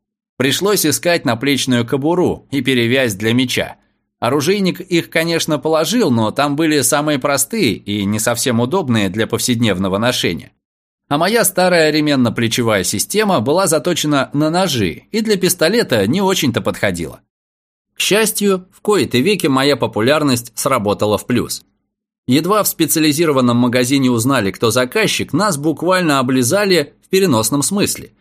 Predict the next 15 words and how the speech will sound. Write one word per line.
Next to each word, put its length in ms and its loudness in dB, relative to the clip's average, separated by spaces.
Хотя, 320 0
судя 280 0
по 140 0
взглядам 460 0
девочки-кассира, 960 0
она 240 0
явно 340 2
не 120 2
отказалась 580 0
бы 120 0
сделать 420 -2
это 180 -2
и 240 -2
в 100 -18
прямом. 480 -2